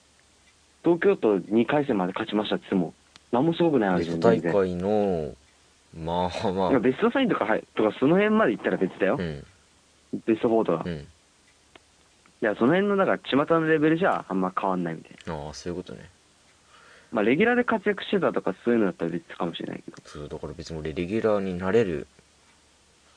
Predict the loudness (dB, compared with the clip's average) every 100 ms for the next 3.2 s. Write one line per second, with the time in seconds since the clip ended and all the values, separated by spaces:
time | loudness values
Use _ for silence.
0 | -12 -8 -6 -6 -8 -10 -10 -12 -14 -16
1 | -18 -20 -20 -20 -20 _ -20 -20 -20 _
2 | _ -20 -20 -16 -12 -10 -2 -2 -2 -8
3 | -10